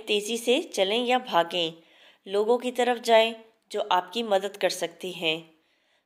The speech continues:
ज़रूरत महसूस हो तो ज़ोर से चिल्लाएं। अजनबियों के साथ नरमी से बात ना करें। कुदरती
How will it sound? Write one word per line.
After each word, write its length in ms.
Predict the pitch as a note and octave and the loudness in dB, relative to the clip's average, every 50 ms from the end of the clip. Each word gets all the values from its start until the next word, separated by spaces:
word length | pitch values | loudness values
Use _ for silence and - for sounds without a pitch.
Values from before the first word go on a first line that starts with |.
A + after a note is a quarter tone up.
| _ - | _ -8
ज़रूरत 260 | C#4+ D4+ F4 F#4 F4 | -4 -2 -2 -2 0
महसूस 420 | D#4+ D#4 D#4+ D#4+ E4 E4 D#4 D4 E4 | 0 0 0 0 0 -2 -4 -4 -4
हो 100 | E4+ D#4 | -4 -4
तो 140 | D4 D#4+ D#4+ D4 | -4 -2 -4 -2
ज़ोर 260 | C4 B3 A#3 B3 B3 | 2 2 2 2 2
से 160 | - C#4 C4 C4 | 0 -2 -4 -2
चिल्लाएं। 540 | - B3 A#3 G#3 F#3+ F3+ E3+ E3+ F#3 B3 - - - _ _ - - - - _ - | -2 -2 0 0 2 2 2 2 0 -2 -6 -10 -16 _ _ -20 -20 -20 -10 _ -4
अजनबियों 480 | G3+ G3 G3 G3 G3 F#3 G3 G3 F#3+ F#3 | -4 -4 -4 -6 -8 -6 -4 -4 -4 -4
के 140 | F#3+ G3 | -4 -6
साथ 340 | F#3+ - - E3+ F#3 F#3+ - | -6 -2 0 0 0 0 0
नरमी 260 | F3+ F3 E3+ F3 F3+ F3 | -2 -2 -2 -2 -6 -6
से 160 | F3+ F#3 F3 | -4 -4 0
बात 280 | D#3+ E3+ F#3 B3 B3+ - | 4 4 4 4 4 0
ना 160 | G#3+ F#3 F3 E3+ | 0 0 0 0
करें। 380 | F3 - D#3+ D3+ D3+ D3+ D#3 D#3 - _ _ _ _ _ _ _ _ _ _ _ _ _ _ - | 0 -2 -4 -2 -4 -4 -8 -10 -16 _ _ _ _ _ _ _ _ _ _ _ _ _ _ -20
कुदरती 420 | G#3 F3+ G3 F#3 F#3 F#3 G3 F#3+ | -6 -2 -2 -2 -2 -4 -6 -6